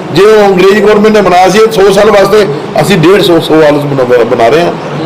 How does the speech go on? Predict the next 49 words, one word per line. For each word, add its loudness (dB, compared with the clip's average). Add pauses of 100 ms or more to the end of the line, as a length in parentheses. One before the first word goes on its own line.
(200)
ਕਿ 0
ਇਹ 2
ਪੁਲ 2
ਬੜਾ 2
ਵਧੀਆ। 2
ਇੱਥੇ 0
ਬਸ -2
ਨਹੀਂ 0
ਹੈ, 0 (640)
ਜਿਹੜਾ 2
ਨੀਚੇ 0
ਵਾਲਾ 2
ਪੁਲ 0
ਬਣਿਆ 0
ਖੱਬੇ 0
ਪਾਸੇ, 0
ਜਿਹਨੇ 2
ਅੱਜ, 0
ਅਹ, 0
ਸਾਡਾ 0
ਸਾਥ 0
ਦਿੱਤਾ 0
ਤਿੰਨ, -2
ਬਾਰਾਂ 2
ਤੇਰਾਂ 0
ਸਾਲ, 0 (460)
ਉਸ 2
ਦੇ 2
ਬਰਾਬਰ 0
ਦੂਸਰੇ 0
ਪਾਸੇ 0
ਇੱਕ 0
ਪੁਲ 0
ਹੋਰ 2
ਬਣਾਉਣ -2
ਜਾ 2
ਰਹੇ 0
ਹਾਂ, 0 (480)
ਜਿਸ 0
ਦੀ 0
ਕੀਮਤ 0
ਤਿੰਨ 0
ਕਰੋੜ 0
ਅਠੱਤਰ -2
ਲੱਖ 0
ਰੁਪਈਆ, 2
ਉਹ 2
ਵੀ 0
ਨਵੰਬਰ, 0